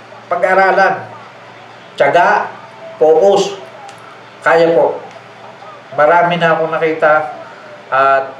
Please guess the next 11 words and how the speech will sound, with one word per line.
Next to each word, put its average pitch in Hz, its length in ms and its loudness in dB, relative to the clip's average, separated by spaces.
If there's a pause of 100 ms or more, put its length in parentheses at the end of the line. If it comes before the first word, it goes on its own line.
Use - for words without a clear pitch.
ah, 127 320 4
nakilala 147 720 2 (640)
na 143 400 -4
hindi 143 320 -4
naman 151 400 -4
mataas 147 400 2
ang 139 160 -6
pinag-aralan, 139 800 0 (480)
nakarating 135 640 0
sa 139 160 0
magagandang, 135 880 0